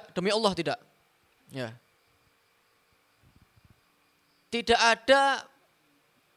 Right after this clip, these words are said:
seorang perempuan yang bisa menggantikan Sayyidah Khadijah di mataku. Sayyidah Khadijah number one, nomor satu. Tidak ada perempuan yang bisa menggantikan Khadijah.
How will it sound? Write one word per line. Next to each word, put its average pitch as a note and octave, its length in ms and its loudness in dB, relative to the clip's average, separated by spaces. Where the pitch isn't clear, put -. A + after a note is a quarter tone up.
seorang A3+ 340 -2
perempuan A#3+ 320 -4
yang B3+ 160 -8
bisa G#3 240 -2
menggantikan A3+ 560 -6
Sayyidah E3+ 240 -6
Khadijah B2+ 400 -10
di - 140 -16
mataku. B2 340 -10
Sayyidah G#3+ 320 -4
Khadijah G#3 280 -6
number D#3+ 240 -6
one, B2 320 -8
nomor C#3+ 160 -12
satu. A2 240 -14
Tidak F3 180 -4
ada A3 300 0
perempuan A3+ 480 -2
yang G#3 220 -6
bisa A3 180 -4
menggantikan G3+ 540 -4
Khadijah. D#3 420 -8